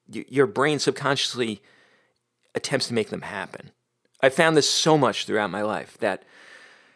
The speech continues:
just saying, "I'm going to do something," sets my subconscious brain on making it happen.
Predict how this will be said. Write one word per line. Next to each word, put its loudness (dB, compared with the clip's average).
just 4
saying, 0
"I'm -6
going 2
to -10
do -6
something," -10
sets 2
my 4
subconscious -2
brain -6
on -12
making -14
it -16
happen. -16